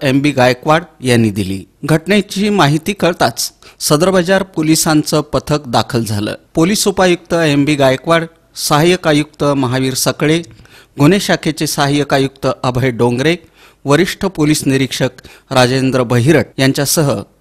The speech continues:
इतर अधिकारी घटनास्थळी दाखल झाले. आरोपीच्या तपासासाठी पोलिसांची पाच पथकं लागलीच रवाना झाली.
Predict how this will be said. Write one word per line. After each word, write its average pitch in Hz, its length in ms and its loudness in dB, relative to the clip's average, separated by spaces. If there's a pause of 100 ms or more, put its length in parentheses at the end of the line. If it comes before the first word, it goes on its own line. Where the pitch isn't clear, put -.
(100)
इतर 156 280 0
अधिकारी 139 540 2 (460)
घटनास्थळी 151 720 2
दाखल 123 440 -2
झाले. 101 300 -4 (300)
आरोपीच्या 196 640 2
तपासासाठी 185 920 -2 (440)
पोलिसांची 165 680 0
पाच 151 460 -2
पथकं - 440 -4 (500)
लागलीच 135 520 0
रवाना 113 320 2
झाली. 98 380 -6